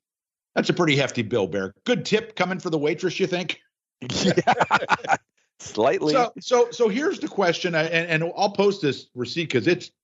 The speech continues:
Speaker 1: pretty fucking amazing, okay? Uh, amongst the stuff, uh, we have, uh, eighteen Red Bulls.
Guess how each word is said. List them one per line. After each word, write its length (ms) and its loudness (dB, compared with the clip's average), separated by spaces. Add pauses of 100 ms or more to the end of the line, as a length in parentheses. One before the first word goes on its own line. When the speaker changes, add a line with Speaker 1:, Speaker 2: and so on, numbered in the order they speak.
Speaker 1:
pretty 220 2
fucking 340 2
amazing, 520 0
okay? 380 -2 (320)
Uh, 220 2
amongst 320 0
the 80 -2
stuff, 340 0 (380)
uh, 80 2
we 80 2
have, 180 2
uh, 220 0 (160)
eighteen 720 -2
Red 320 0
Bulls. 480 0